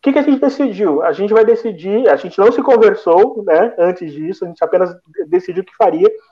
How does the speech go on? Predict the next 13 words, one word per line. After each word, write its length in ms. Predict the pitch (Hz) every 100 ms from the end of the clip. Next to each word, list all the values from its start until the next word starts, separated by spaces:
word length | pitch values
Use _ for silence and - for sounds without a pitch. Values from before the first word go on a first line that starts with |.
| _
Cada 280 | - 196 190
um 120 | 220
deu 160 | 240 214
o 40 |
seu 220 | 214 233
voto 260 | 190 196 208
e 40 |
a 20 | 214
gente 180 | 220
vai 120 | 226 220
debater 360 | 220 220 233
aqui, 280 | 254 - 147 - _ _ -
fechado? 460 | 143 175 202 214